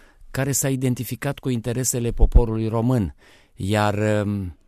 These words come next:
terminarea întregului proces cu ceremonia încoronării de la Alba Iulia a fost o mărturie de mare civilizație.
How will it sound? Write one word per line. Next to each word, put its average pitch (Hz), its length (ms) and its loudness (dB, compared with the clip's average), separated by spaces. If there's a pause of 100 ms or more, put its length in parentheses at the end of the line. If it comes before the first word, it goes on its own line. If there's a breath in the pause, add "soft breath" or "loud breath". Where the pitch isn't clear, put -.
(580 soft breath)
terminarea 120 600 2
întregului 127 520 -2
proces 127 480 4
cu - 120 -6
ceremonia 117 640 0
încoronării 117 600 0
de 104 120 0
la 101 100 0
Alba 107 240 0
Iulia 156 400 0
a 156 40 -2
fost - 300 -6
o 170 60 -2
mărturie 151 600 0
de 147 140 0
mare 156 260 0
civilizație. 113 1080 -2